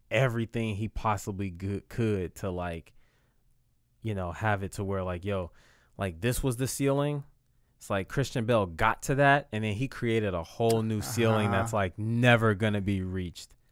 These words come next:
Speaker 1: And
Speaker 2: Yeah.
Speaker 1: it's like, that's why Ben Affleck was like, "Man, fuck this. I'm, I, you know, I tried. I can't do it." You know?
Speaker 2: Yeah.
Speaker 1: 'Cause he's
Speaker 2: Oh,
Speaker 1: al-,
Speaker 2: who
Speaker 1: 'cause I
Speaker 2: wants
Speaker 1: think
Speaker 2: to
Speaker 1: he's
Speaker 2: see Ben
Speaker 1: already
Speaker 2: Affleck?
Speaker 1: done.
Speaker 2: Who wants to see him be
Speaker 1: Yeah, it's
Speaker 2: Batman?
Speaker 1: like, it's
Speaker 2: Come
Speaker 1: like,
Speaker 2: on, dude.
Speaker 1: you're too old to be
Speaker 2: You're unbe-,
Speaker 1: Batman.
Speaker 2: Yeah, you're, you're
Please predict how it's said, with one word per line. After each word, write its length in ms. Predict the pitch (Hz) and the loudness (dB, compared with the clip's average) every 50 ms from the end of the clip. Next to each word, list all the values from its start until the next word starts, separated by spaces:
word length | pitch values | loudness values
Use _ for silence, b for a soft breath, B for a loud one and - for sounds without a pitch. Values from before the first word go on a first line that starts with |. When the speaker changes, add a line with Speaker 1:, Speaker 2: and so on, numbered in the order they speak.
| _ _ _ _ _ _ | _ _ _ _ _ _
Speaker 1:
And 100 | - 107 | -4 2
Speaker 2:
Yeah. 140 | 110 - 143 | 6 6 8
Speaker 1:
it's 80 | 143 - | 10 10
like, 120 | 151 135 | 10 10
that's 160 | 160 208 - | 10 10 10
why 100 | 226 185 | 10 10
Ben 200 | 156 131 156 151 | 10 10 8 8
Affleck 380 | 147 156 170 151 - 143 127 113 | 10 8 8 8 6 4 2 2
was 100 | 107 104 | 2 0
like, 160 | 101 95 85 82 | -2 -2 -2 -2
"Man, 160 | 90 90 87 | -4 -8 -8
fuck 280 | - - 101 92 - - | -8 -6 -8 -8 -6 -8
this. 200 | 82 82 - - | -12 -14 -12 -10
I'm, 280 | 90 90 87 82 80 - | -10 -10 -10 -12 -14 -14
I, 180 | - 90 90 - - _ _ | -12 -12 -12 -12 -14 _ _
you 80 | - 92 | -16 -14
know, 260 | 82 82 80 78 - - | -14 -14 -14 -14 -16 -14
I 40 | - | -14
tried. 420 | - - 101 101 101 98 98 95 87 | -12 -8 -4 -2 -2 0 0 -2 -2
I 60 | 87 | -4
can't 240 | - - 87 80 80 | -6 -10 -12 -12 -12
do 140 | 80 78 | -12 -14
it." 100 | 69 - - _ _ _ _ _ _ _ _ _ _ _ _ _ _ - | -14 -16 -20 _ _ _ _ _ _ _ _ _ _ _ _ _ _ -8
You 80 | 90 | -8
know? 240 | 90 87 85 80 - _ _ _ | -6 -6 -8 -10 -12 _ _ _
Speaker 2:
Yeah. 280 | - 123 123 113 104 98 | -2 0 2 2 0 0
Speaker 1:
'Cause 100 | 107 - | 0 6
he's 140 | 151 170 170 | 6 8 10
Speaker 2:
Oh, 60 | 156 | 10
Speaker 1:
al-, 120 | 131 123 - | 8 6 4
Speaker 2:
who 80 | - | 0
Speaker 1:
'cause 160 | - - 294 | 4 6 10
I 40 | 285 | 10
Speaker 2:
wants 140 | 277 233 214 | 10 10 8
Speaker 1:
think 80 | 190 180 | 6 6
Speaker 2:
to 40 | 165 | 6
Speaker 1:
he's 60 | 175 160 | 6 6
Speaker 2:
see 20 | |
Ben 80 | 160 143 | 8 8
Speaker 1:
already 200 | 127 127 117 113 | 8 6 6 4
Speaker 2:
Affleck? 200 | 113 113 113 104 | 0 0 0 0
Speaker 1:
done. 280 | 107 107 107 98 92 | 0 0 0 0 -2
Speaker 2:
Who 160 | 85 - 285 285 | -2 -2 -2 0
wants 320 | 196 147 131 113 - - | 2 2 0 0 -2 -8
to 40 | - | -12
see 280 | 95 - - 123 110 101 | -12 -10 -8 -6 -6 -4
him 160 | 107 104 95 | -4 -4 -4
be 100 | 92 - | -2 -2
Speaker 1:
Yeah, 120 | 170 175 | 0 0
it's 40 | 160 - 110 107 | 2 2 2 2
Speaker 2:
Batman? 60 | 101 | 2
Speaker 1:
like, 240 | 170 151 143 131 - | 4 4 4 4 2
it's 80 | - 135 | 0 0
Speaker 2:
Come 80 | 233 196 | 2 4
Speaker 1:
like, 220 | 175 165 147 98 | 6 6 4 4
Speaker 2:
on, 100 | 95 92 | 0 -6
dude. 320 | 90 104 101 98 101 104 - - | -8 -6 -6 -6 -6 -8 -6 -2
Speaker 1:
you're 100 | 113 113 | 0 0
too 240 | - - - 214 196 - | 2 6 6 6 8 10
old 400 | 139 160 170 175 170 165 151 - | 12 12 12 12 12 12 8 6
to 100 | 135 113 | 2 2
be 460 | 117 131 135 131 127 123 117 107 - - - - - _ _ _ _ _ _ _ _ _ _ _ _ | 4 4 6 6 6 4 2 2 -2 -4 -12 -16 -20 _ _ _ _ _ _ _ _ _ _ _ _
Speaker 2:
You're 140 | - 170 - | 4 6 8
unbe-, 140 | 180 208 190 | 8 10 10
Speaker 1:
Batman. 400 | 139 147 165 160 120 123 - - | 12 12 12 12 10 6 6 8
Speaker 2:
Yeah, 240 | - 156 143 143 - | 8 8 8 8 6
you're, 120 | - - - | 4 2 0
you're 160 | - 147 147 | -2 -4 -4